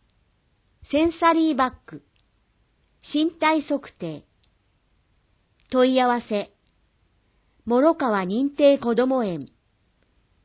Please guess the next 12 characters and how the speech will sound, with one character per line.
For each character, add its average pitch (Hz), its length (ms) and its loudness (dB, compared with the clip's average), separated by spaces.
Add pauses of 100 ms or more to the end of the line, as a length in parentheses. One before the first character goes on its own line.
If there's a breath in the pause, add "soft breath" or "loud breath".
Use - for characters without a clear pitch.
(440)
諸 247 280 2
川 190 400 -8 (520)
千 285 280 0
七 214 280 -4
百 233 300 -10
七 226 320 -4
十 185 280 -8
九 254 280 -4
の 170 160 -8
三。 170 380 -10 (1120)
電 240 260 0
話、 220 220 -4